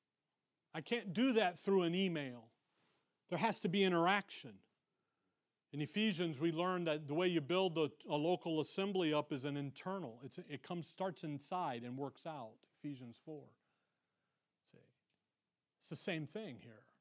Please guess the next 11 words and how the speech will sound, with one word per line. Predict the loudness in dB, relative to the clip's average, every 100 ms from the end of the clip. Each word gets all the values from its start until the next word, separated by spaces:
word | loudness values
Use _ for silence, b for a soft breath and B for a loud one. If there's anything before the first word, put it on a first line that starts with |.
| _ _ _ _
The | 0 0
internal, | 0 -2 0 2 2 0 -2 0
internal | 2 0 -2 0 2 0 -2 -6 -16 _ _ _
here | -8 -8 -8 -14 _ _ _ _ _ _ _
has | 2 2 0
to | -8
come | -4 -2 -2 -4 -10 _ _ _ _ _ _ _ _ _ _ _ _ _ _ _ _
from | 0 2
understanding | 4 2 2 2 2 2
the |
Scriptures, | 0 0 0 0 -2 -4 -8